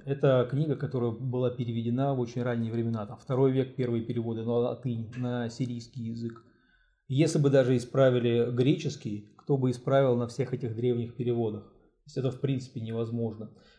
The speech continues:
Это текст, который цитировался огромное количество раз – древними авторами. То есть нужно, чтобы переписать текст Библии, нужно было бы переписать все христианские книги, которые цитировали предыдущую версию Библии.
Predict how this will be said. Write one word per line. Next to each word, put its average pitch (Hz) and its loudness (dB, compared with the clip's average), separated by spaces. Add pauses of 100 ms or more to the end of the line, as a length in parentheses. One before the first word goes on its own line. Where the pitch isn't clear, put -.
Это 151 4
текст, 180 2
который 135 2
цитировался 143 0
огромное 127 2
количество 117 -4
раз – 107 -6 (600)
древними 123 2
авторами. 117 -4
То 139 2
есть 127 -4 (240)
нужно, 135 4 (200)
чтобы 151 2
переписать 147 2
текст 113 -2
Библии, 151 2
нужно 135 2
было 151 2
бы 131 2
переписать 123 0 (220)
все 170 0
христианские 147 0
книги, 180 2
которые 147 2
цитировали 147 4
предыдущую 131 0
версию 135 2
Библии. 117 0